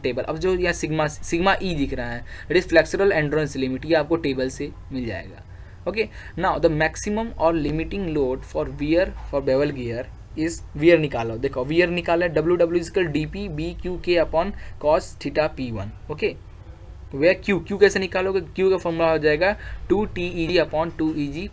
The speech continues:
plus टू ई पी, okay। Where means this Q depends on formative or equivalent number of teeth, this Q depend on formative or equivalent number of teeth। अब देखो equivalent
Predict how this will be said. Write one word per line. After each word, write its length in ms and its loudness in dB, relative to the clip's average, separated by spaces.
plus 240 -2
टू 140 -6
ई 120 -6
पी, 120 -10
okay। 260 -4
Where 200 6
means 340 -4
this 180 4
Q 360 2
depends 400 -2
on 140 -4
formative 520 2
or 140 2
equivalent 640 -2
number 360 -6
of 80 -12
teeth, 240 -10
this 220 -2
Q 280 -2
depend 300 -4
on 160 0
formative 580 -4
or 120 -6
equivalent 500 -6
number 260 -8
of 100 -6
teeth। 220 -4
अब 120 0
देखो 280 2
equivalent 520 6